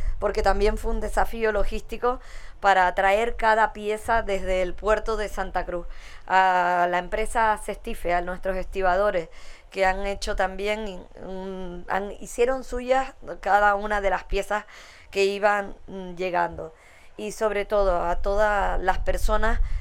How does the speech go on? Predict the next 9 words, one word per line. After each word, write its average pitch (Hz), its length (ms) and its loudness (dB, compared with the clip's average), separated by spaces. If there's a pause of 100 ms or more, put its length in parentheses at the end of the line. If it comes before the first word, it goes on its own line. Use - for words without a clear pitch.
(160)
que 208 100 0
han 202 260 2
puesto 208 480 4
su - 140 8
esfuerzo, 226 640 6
su 202 180 -2
cariño, 226 720 4 (380)
su 180 800 0
vocación 214 760 2